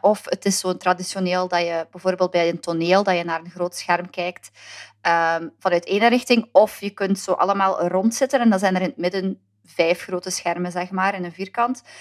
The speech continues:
Ehm, en de spelers zitten op het podium en spelen elk natuurlijk tegen elkaar. Bij ons is het vijf tegen vijf, bijvoorbeeld. Ja.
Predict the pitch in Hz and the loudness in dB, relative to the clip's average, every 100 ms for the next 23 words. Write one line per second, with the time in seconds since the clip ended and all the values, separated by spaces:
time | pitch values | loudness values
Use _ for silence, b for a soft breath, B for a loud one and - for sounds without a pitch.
0 | B B _ 185 180 185 - 196 196 190 | B B _ 4 4 4 0 0 0 -2
1 | - 190 220 233 233 208 196 - _ 185 | 2 4 4 2 -4 -4 -8 -10 _ 0
2 | 196 240 254 - 170 175 175 175 - 175 | 2 0 0 -2 -2 -2 -2 -6 -2 -2
3 | 185 170 180 - - 202 - 226 226 - | -2 -4 -6 -6 -14 -14 -10 -6 -6 -4
4 | 185 175 160 - 247 - - _ _ _ | -4 -4 -4 2 2 2 -6 _ _ _
5 | _ _ _ _ - 226 196 190 202 - | _ _ _ _ 0 4 4 4 0 0
6 | 165 175 - 165 160 156 160 - 165 165 | 0 0 -4 -8 -8 -6 -8 -10 -6 -4
7 | 165 156 - - 175 | -4 -10 -12 0 0